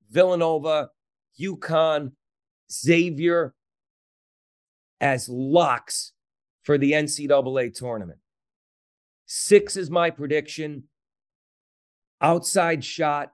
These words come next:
at seven. We'll have more for you here on the Tri-State College Basketball Podcast.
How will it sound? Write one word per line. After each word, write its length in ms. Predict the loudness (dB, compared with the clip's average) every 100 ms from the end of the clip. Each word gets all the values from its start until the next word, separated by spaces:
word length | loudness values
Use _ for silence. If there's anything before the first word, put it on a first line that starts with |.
| _ _ _
at 200 | -8 -6
seven. 580 | -6 -6 0 2 2 -6 _ _ _ _ _ _ _ _ _
We'll 180 | 0 4
have 200 | 4 2
more 360 | 0 2 2 0
for 140 | -6
you 120 | -4
here 200 | -2 0
on 80 | -2
the 60 | -4
Tri-State 540 | -6 -6 -4 -6 -4
College 320 | -2 -2 -2
Basketball 560 | -6 -6 -6 -4 -4 -2
Podcast. 600 | -2 -2 -2 -6 -6 -10